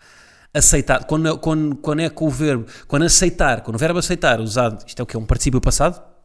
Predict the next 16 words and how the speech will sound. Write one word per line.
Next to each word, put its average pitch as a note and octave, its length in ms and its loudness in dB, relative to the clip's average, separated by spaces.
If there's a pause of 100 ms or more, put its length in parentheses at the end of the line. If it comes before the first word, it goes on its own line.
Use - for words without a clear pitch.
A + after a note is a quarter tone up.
penso - 260 -6
eu, F3 160 -2 (640)
quando D3 140 0
é D3 60 4
antecipado D#3 440 6
pelo C#3+ 140 -2
verbo C3+ 260 2
ter, C#3+ 380 4 (600)
e A3+ 100 2
se - 80 2
não G3 80 2
estou D3+ 180 0
em C#3+ 120 2
erro A#2+ 200 0
a A#2 40 4
ver, B2 360 0